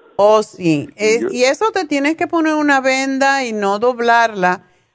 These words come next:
Speaker 1: O sea, se te dislocó. Y una, una rodilla dislocada es horrible, Jesús.
Speaker 2: Yo me la arreglé porque la doctora decía, "Ni una venda", como le dije, me dio.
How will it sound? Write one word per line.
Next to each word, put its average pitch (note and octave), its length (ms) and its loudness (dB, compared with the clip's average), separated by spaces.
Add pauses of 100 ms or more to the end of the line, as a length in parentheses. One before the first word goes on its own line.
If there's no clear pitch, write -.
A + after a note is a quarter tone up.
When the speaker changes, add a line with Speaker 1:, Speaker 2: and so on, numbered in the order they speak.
(180)
Speaker 1:
O B3+ 120 0
sea, C4 340 2
se B3 180 -2
te A#3 180 0
dislocó. A3 920 2
Y G#3 120 -6
una, D4 380 -2
una C4 540 0
rodilla A#3 600 0
dislocada A3 960 2
es G3 500 -4
horrible, F3+ 880 0
Jesús. D#3+ 760 -2 (920)
Speaker 2:
Yo A2 280 0
me D3 160 2
la A#2 160 0
arreglé G#2+ 580 0
porque - 720 -4
la F#2+ 280 -2
doctora G#2+ 480 0
decía, A2+ 220 -2
"Ni G2+ 120 0
una A2+ 220 0
venda", A2+ 320 -2
como G2+ 260 -2
le F#2 160 0
dije, A#2 280 0
me F2+ 180 -2
dio. C#3+ 320 0